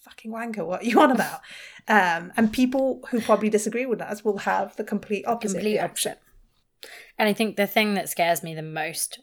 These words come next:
Speaker 2: is the example you just gave should exist. But where we are right now, it exists, but it exists with, like, uh,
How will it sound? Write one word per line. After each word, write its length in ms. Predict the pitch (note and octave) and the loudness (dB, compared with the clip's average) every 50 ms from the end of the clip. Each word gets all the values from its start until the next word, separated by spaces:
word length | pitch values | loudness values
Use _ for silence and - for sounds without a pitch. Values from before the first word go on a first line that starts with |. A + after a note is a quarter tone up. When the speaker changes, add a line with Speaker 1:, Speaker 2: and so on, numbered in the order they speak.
| _ _ | _ _
Speaker 2:
is 580 | - F3+ F3 E3 E3 E3 D#3+ D#3+ E3+ F3 - - _ _ _ _ _ _ - | -4 -2 -2 -2 -2 -4 -6 -6 -8 -8 -10 -12 _ _ _ _ _ _ -16
the 640 | F#3+ F#3 E3+ E3+ E3+ E3 F#3+ F#3+ F3+ - G#3 G3+ F#3+ | -16 -14 -14 -14 -16 -16 -18 -18 -2 2 4 4 4
example 440 | F3 D#3+ G#3+ A3 A#3 G#3+ - F#3 F3 | 4 4 4 4 4 2 0 -2 -4
you 120 | E3+ E3 | -4 -6
just 200 | D3+ E3 D#3 - | -6 -8 -6 -2
gave 240 | - F3+ E3+ E3 - | -2 -2 -2 -2 -4
should 280 | - - - G3+ F3 E3+ | -4 -2 -2 0 0 -2
exist. 540 | D#3+ C#3+ D#3 F#3 - - - - - - - _ _ _ _ _ _ _ _ _ _ _ _ _ _ _ | -4 -4 -4 -4 -4 -2 -4 -6 -8 -10 -16 _ _ _ _ _ _ _ _ _ _ _ _ _ _ _
But 160 | - G#3 F3+ F3+ | 0 2 2 4
where 240 | F#3 G3 G3 G3 | 6 8 8 8
we 100 | F#3 F#3 | 6 4
are 160 | F3+ F3 E3+ E3 | 4 2 2 2
right 200 | D#3+ D3+ - - | 0 -4 -4 -2
now, 540 | F#3+ F#3+ F#3 E3+ D#3 - - G3+ A3 - _ _ _ _ _ _ | 0 0 0 0 -2 -2 -4 -4 -6 -6 _ _ _ _ _ _
it 140 | - G3+ F#3 | -2 -2 -2
exists, 400 | F3+ D#3 - G#3+ G3 F3 - - | -2 -2 2 2 2 2 0 -2
but 160 | - D3+ - | -6 -6 -4
it 100 | E3 F3 | -4 -6
exists 400 | D#3+ D#3+ D#3 - - F#3+ - - | -6 -8 -8 -4 -4 -4 -4 -4
with, 200 | - F3 D#3 - | -6 -8 -6 -4
like, 280 | E3 D#3+ D#3+ D3+ - - - - - - _ _ _ _ | -4 -4 -4 -6 -8 -14 -18 -20 -20 -20 _ _ _ _
uh, 20 | - | 2